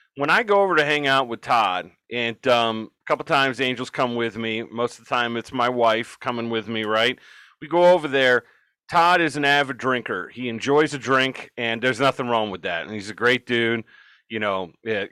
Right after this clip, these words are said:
Greg, his husband, tolerates his, his bullshit. He's very, very,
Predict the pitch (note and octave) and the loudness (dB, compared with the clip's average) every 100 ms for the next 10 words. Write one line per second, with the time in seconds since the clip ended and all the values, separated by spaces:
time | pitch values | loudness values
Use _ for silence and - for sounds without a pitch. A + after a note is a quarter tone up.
0 | G2 B2 B2 A#2+ A#2 B2+ A#2+ G2 A2+ G#2+ | -4 0 2 0 -4 -2 -2 -4 -10 -4
1 | A2+ A#2 A#2 A2+ - A2+ G#2 - G#2+ F#2+ | 0 2 2 -2 -4 -8 -8 -10 -14 -6
2 | G2+ A2+ - A#2 G#2+ A#2 F#2+ C3+ D3 A2 | -2 -2 -2 -6 -8 -8 0 2 2 2
3 | B2+ A#2+ G2+ | 2 2 0